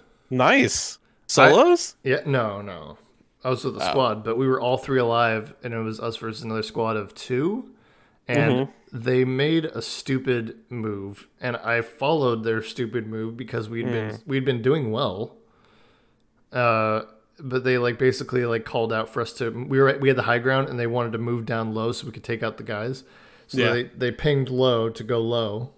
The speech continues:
Speaker 2: and I went low, and they stayed up top. I got downed. They could have saved me, and they didn't.
Speaker 1: Damn.
Speaker 2: And they wiped us.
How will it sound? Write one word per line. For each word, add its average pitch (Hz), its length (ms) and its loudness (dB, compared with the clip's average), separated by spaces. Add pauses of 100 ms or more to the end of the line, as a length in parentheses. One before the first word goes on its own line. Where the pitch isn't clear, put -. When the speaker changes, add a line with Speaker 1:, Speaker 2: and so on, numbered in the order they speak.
(1160)
Speaker 2:
and 120 280 0
I 110 160 -2
went 123 240 -2
low, 113 440 -2 (360)
and 113 120 -8
they 113 100 -2
stayed 120 240 -2
up 117 120 -4
top. 98 400 -4
I 117 160 -2
got 117 240 0
downed. 117 400 -2
They 120 140 -8
could 156 220 0
have 190 120 -2
saved 156 320 2
me, 104 200 -6
and 110 140 -8
they 110 120 -2
didn't. 101 480 -4 (600)
Speaker 1:
Damn. 98 320 -2 (200)
Speaker 2:
And 113 1300 -2 (100)
they 110 220 -2
wiped 90 280 -12
us. - 240 -16